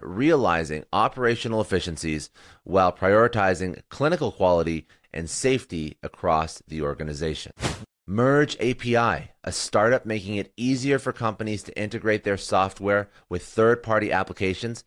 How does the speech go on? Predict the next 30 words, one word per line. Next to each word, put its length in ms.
has 200
raised 400
fifty-five 1120
million 540
dollars 480
in 100
its 160
Series 560
B 240
funding 400
round. 300
Now, 100
who 140
are 80
the 120
investors? 580
Well, 100
the 80
funding 320
was 160
led 180
by 180
Accel, 520
along 320
with 100
participation 600
from 180
existing 540
investors, 680
New 460